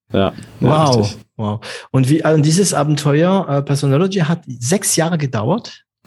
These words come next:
Speaker 1: Nee, eigentlich nicht sechs Jahre. Also das waren so zwei, drei Jahre und Bert und ich, das, also das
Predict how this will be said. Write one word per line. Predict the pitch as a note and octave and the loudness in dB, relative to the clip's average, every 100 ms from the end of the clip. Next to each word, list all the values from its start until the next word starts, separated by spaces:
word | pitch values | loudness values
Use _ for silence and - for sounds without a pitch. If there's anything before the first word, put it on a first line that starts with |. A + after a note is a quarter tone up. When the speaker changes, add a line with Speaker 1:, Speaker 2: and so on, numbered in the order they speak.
| - - - - - - | -12 -10 -10 -12 -14 -2
Speaker 1:
Nee, | C#3+ C3 A#2+ A2+ | 2 4 4 4
eigentlich | A#2+ A#2+ G2 | 4 4 2
nicht | G#2 G2+ | -2 -2
sechs | F#2+ - | -4 -2
Jahre. | F2 D2+ D#2+ | -2 0 -2
Also | B1 G2+ | 2 2
das | G2 G2+ | 2 0
waren | A2 G#2+ G#2+ G#2 G#2 G#2+ _ - | 0 2 2 2 -2 -10 _ -10
so | A2+ G2 | -6 -4
zwei, | - A2 | -2 0
drei | G2+ F#2 | 2 2
Jahre | F#2 A#2+ C3 A#2+ | 2 2 4 2
und | F2 G2+ G2+ - - - - _ _ _ _ _ _ - - | 2 0 -2 -12 -20 -20 -20 _ _ _ _ _ _ -20 -2
Bert | B2 B2+ | 2 2
und | C3 - | 2 2
ich, | B2 - | 0 0
das, | A2+ G#2+ | -2 0
also | - A#2 | 0 2
das | A#2 A#2 - | 0 -2 -6